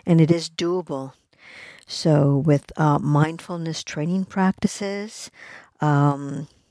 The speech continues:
we can all begin to work on those addictive behaviors. And we all have 'em in some sort <laughs> or of another. So maybe some of us are addicted to, uh, social media, just, you know,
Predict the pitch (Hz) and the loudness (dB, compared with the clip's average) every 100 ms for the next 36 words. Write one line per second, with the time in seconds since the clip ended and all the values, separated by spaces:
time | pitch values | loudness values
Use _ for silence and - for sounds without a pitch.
0 | - 156 156 - - 160 165 170 156 151 | -12 -6 -6 -8 -8 -4 -4 -6 -8 -8
1 | 147 - 139 147 - 160 143 143 139 139 | -8 -12 -6 -6 -4 -4 -2 -2 -2 -6
2 | - - - _ 160 147 160 - 156 - | -10 -20 -20 _ 0 2 0 0 -10 -8
3 | 160 139 151 139 170 135 - - - - | -8 -2 0 -2 -4 -10 -10 -12 -14 -10
4 | 170 180 180 190 180 165 143 156 139 143 | -4 0 0 -2 -4 -4 -6 -6 -6 -8
5 | - _ - 143 - 156 156 - 160 135 | -10 _ -10 -10 -2 0 0 -2 0 0
6 | 135 - - - 135 - - 143 139 127 | 0 -4 -10 -4 -2 -2 -4 -8 -6 -4
7 | 131 135 - - - - - 165 156 147 | -6 -6 -12 -16 -16 -14 -4 2 4 4
8 | 151 151 - - - 170 156 147 151 - | 4 0 -4 -18 -4 0 0 2 0 2
9 | 151 143 147 160 - - - 147 147 143 | 2 2 0 -2 -4 -8 -2 2 2 0
10 | - 147 143 135 - 160 - 160 151 147 | -4 -8 -6 -4 2 2 2 0 2 2
11 | 156 147 139 127 135 131 131 - 151 127 | 2 2 2 2 -2 -6 -8 -4 -2 -2
12 | 135 | -2